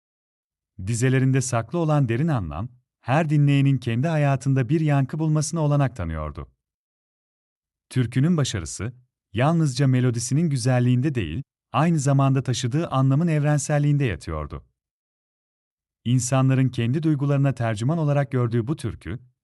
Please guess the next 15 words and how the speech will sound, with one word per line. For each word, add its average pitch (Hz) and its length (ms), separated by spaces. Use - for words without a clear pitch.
melodisiyle 123 600
olduğu 123 380
kadar 147 280
ardındaki 123 540
hikayesiyle 147 640
de 170 60
ölümsüzleşmiştir. 113 1080
Kimseye 135 440
Etmem 131 440
Şikayet, 87 640
sessiz 139 500
bir 156 100
çığlığın 135 480
sanata 123 420
dönüştü, 113 520